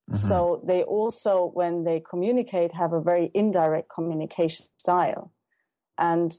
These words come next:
Speaker 2: if we look at the West, and that's the same in, in Europe as well as America, we are very direct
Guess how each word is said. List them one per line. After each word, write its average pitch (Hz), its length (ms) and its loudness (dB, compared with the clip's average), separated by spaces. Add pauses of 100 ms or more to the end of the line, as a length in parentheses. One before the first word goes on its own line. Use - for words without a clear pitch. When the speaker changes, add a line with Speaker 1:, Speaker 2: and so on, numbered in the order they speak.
(140)
Speaker 2:
if 175 160 -4
we 196 80 2
look 220 180 0
at 180 100 0
the 165 80 0
West, 175 360 0
and 175 140 -4
that's 160 220 -4
the 165 60 -8
same 165 400 -2
in, 151 320 -4
in 147 240 -2
Europe 175 340 2
as 160 140 -2
well 160 180 0
as 160 340 -6
America, 165 640 -2 (380)
we 180 220 2
are 170 120 2
very 170 520 0 (140)
direct 165 580 0